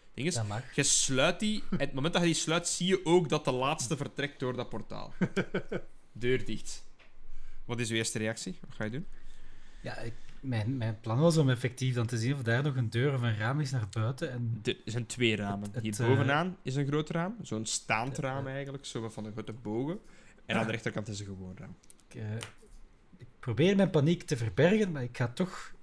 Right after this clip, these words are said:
Speaker 2: eh, met een zekere snelheid dat raam naartoe en ik probeer het open te doen.
Speaker 1: De, de ramen zelf zijn vast.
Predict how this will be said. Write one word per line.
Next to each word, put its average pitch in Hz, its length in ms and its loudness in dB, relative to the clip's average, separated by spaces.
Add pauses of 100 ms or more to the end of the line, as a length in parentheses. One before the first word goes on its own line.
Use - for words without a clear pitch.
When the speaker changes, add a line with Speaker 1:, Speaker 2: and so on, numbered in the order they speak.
(220)
Speaker 2:
eh, 131 120 -2
met 117 160 -4
een 113 80 -2
zekere 135 360 0
snelheid 139 320 -2
dat - 140 -10
raam 117 360 0 (320)
naartoe 135 320 -2
en 131 80 2
ik 117 100 -2 (260)
probeer 139 280 2
het 135 200 -2
open 139 400 -2
te - 100 2
doen. 185 320 2 (1000)
Speaker 1:
De, 113 340 -8
de 110 120 -4
ramen 143 360 2
zelf 143 220 0
zijn 123 240 -2
vast. - 440 -10